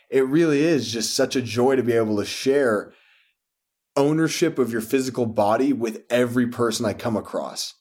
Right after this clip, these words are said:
And most people are pretty excited to have some education or, or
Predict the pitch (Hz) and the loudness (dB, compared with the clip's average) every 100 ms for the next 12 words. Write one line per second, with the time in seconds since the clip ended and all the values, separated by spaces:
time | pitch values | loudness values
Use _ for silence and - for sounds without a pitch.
0 | _ _ _ _ 135 135 143 170 185 - | _ _ _ _ 0 0 4 2 2 2
1 | 139 117 117 110 - 117 135 - 143 131 | 0 2 2 2 2 -2 -2 -2 0 2
2 | 120 123 110 123 123 120 101 113 113 107 | 2 0 2 0 -2 -2 0 2 2 0
3 | 107 _ _ _ _ _ _ - - 135 | -8 _ _ _ _ _ _ -8 -2 0
4 | 120 127 120 135 135 127 151 123 110 101 | 2 0 -2 0 2 2 0 0 2 2
5 | 110 107 104 | 2 2 -2